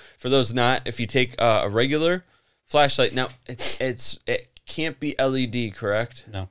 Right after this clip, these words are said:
Speaker 1: It's gotta be the old, like, bulb
Speaker 2: As far as I know,
Speaker 1: flashlight.
Speaker 2: yeah.
Speaker 1: Yeah, yeah. Um, but you unscrew the battery compartment cap just enough where it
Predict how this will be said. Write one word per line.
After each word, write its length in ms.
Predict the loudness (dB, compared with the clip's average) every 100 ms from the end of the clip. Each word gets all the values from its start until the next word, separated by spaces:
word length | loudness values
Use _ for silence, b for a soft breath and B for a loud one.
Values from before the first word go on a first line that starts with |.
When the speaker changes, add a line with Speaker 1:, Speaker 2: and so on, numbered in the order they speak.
| _
Speaker 1:
It's 120 | -2
gotta 200 | 0 0
be 140 | -2
the 120 | -4 -2
old, 380 | -2 -2 -6 -4
like, 240 | -4 -2
bulb 220 | 2 4
Speaker 2:
As 120 | 4 2
far 60 |
as 60 | 0
I 40 |
know, 120 | 2 0
Speaker 1:
flashlight. 120 | -2
Speaker 2:
yeah. 120 | -4
Speaker 1:
Yeah, 160 | -4 -4
yeah. 60 | -8 B B B B -4
Um, 260 | -2 -2
but 260 | 2 2 2 -4
you 180 | -2 0
unscrew 600 | -2 0 0 0 2 2
the 120 | 2 0
battery 480 | 2 4 4 0
compartment 720 | -4 -8 -2 -2 -2 -6 -10 -12 _
cap 380 | -2 0 0 -8 -12
just 400 | -4 -2 -2 -4 -4
enough 540 | -2 0 0 0 -8 b b b b
where 540 | _ 0 2 2 0 -2
it 220 | -6 -6